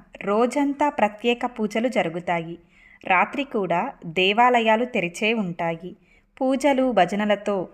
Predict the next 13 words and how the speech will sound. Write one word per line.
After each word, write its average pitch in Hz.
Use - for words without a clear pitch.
శివనామం 233
మారుమ్రోగుతుంది. 190
ఈ 247
పర్వదినాన 220
లింగాష్టకం, 196
శివ 262
పంచాక్షరి 247
జపిస్తారు. 175
దీపారాధన 240
చేసి 180
భక్తి 220
ప్రవత్తులతో 202
రుద్రాభిషేకం 226